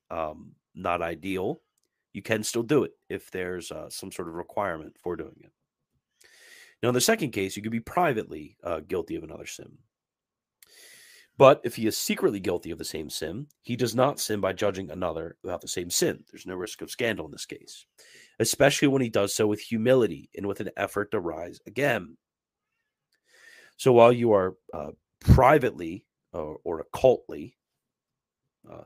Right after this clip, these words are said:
that, that's my favorite, uh, to point out that, yes, it's, it's an occult sin. So while you are occultly, uh, guilty of that sin, you can judge another for it.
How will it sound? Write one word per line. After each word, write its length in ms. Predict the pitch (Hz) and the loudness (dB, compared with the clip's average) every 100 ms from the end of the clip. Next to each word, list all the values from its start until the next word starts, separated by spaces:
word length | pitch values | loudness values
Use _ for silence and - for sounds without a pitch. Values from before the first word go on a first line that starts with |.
| - | -8
that, 140 | 90 | -6
that's 220 | 87 - | -6 -6
my 60 | 85 | -8
favorite, 400 | - 87 82 - | -6 -6 -8 -12
uh, 200 | 82 80 - _ _ | -14 -16 -18 _ _
to 80 | - | -14
point 260 | - 101 95 | -4 -2 -2
out 200 | 87 - | -2 -4
that, 160 | 76 | -10
yes, 240 | 76 73 - | -8 -10 -12
it's, 260 | - - _ _ | -16 -18 _ _
it's 160 | 87 | -14
an 60 | 90 | -10
occult 380 | 90 - 98 - | -10 -6 -8 -6
sin. 280 | - - - _ _ _ _ _ _ _ _ _ - _ - _ | -10 -12 -20 _ _ _ _ _ _ _ _ _ -20 _ -20 _
So 160 | - 120 | 0 4
while 120 | 117 | 4
you 160 | 117 | 6
are 60 | 104 | 2
occultly, 680 | - - 170 - 95 95 135 _ _ | 2 6 6 4 -6 -8 -12 _ _
uh, 180 | 87 80 76 _ | -8 -8 -10 _
guilty 320 | 107 - 82 | -10 -8 -10
of 80 | 82 | -8
that 220 | 78 - | -8 -8
sin, 380 | - 82 98 147 _ _ _ _ _ _ _ _ _ _ _ _ - - | -4 -4 -4 -10 _ _ _ _ _ _ _ _ _ _ _ _ -20 -8
you 120 | 113 | -8
can 280 | 110 123 123 | 0 0 0
judge 240 | 110 92 | -4 -4
another 340 | 95 82 78 85 | -6 -10 -10 -12
for 280 | - 82 - | -12 -16 -16
it. 140 | - | -18